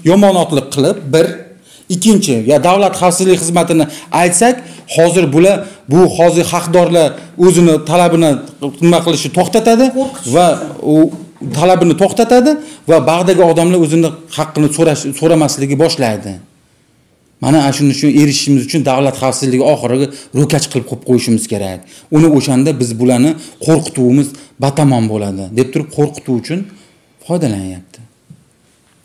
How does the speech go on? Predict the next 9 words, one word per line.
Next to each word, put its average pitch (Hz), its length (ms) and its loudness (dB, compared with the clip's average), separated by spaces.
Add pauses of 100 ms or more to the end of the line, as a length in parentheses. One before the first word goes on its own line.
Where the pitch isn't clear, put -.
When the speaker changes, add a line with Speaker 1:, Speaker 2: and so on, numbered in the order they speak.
Speaker 1:
Davlat 139 360 0
xavfsizlik 143 440 -6
xizmatini 147 480 -4 (260)
boshqa 135 360 -2
yetarlidan 170 840 0
ortiq 123 280 -6
hozir 113 280 -4
ishi 113 160 -10
bor-ku. 175 320 -6